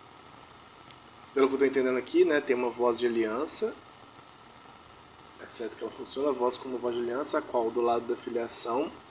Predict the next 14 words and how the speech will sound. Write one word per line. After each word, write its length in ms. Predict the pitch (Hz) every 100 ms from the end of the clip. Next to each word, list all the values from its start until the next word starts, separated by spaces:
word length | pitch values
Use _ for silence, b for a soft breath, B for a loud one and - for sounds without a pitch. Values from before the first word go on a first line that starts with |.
| B B B B B -
extensa, 460 | - - 127 135 135
se 160 | - -
coordena 540 | 165 151 123 127 147
uma 120 | 156
grafia 400 | 147 143 - 147
sem 160 | - 151
semelhança 380 | 156 147 139 -
com 80 |
essa 160 | 135 160
voz. 260 | - 104 -
Como 200 | - 123
essa 160 | 127
outra 240 | 135 139 -
pessoa, 600 | 151 139 - 139 143